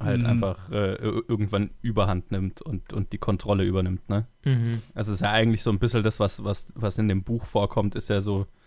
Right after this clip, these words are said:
Speaker 1: auch irgendwie eine Visualisierung ihrer düstersten Seite, ne? Also,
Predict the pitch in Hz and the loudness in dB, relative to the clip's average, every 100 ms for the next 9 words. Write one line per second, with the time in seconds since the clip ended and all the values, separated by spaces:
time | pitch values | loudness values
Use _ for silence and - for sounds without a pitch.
0 | _ - _ _ - 98 104 98 104 98 | _ -20 _ _ -6 -2 0 0 2 0
1 | 101 113 98 95 98 107 104 104 110 101 | 0 0 2 2 2 2 2 0 -2 2
2 | 98 98 - _ _ _ - 107 - 104 | 2 2 -2 _ _ _ -2 -2 2 0
3 | - - 95 87 _ _ - - 104 95 | 0 0 0 -2 _ _ -14 0 2 2
4 | - 92 - - _ - 98 92 - 101 | 0 -4 -6 -14 _ -6 -2 0 -2 -4
5 | 95 | -4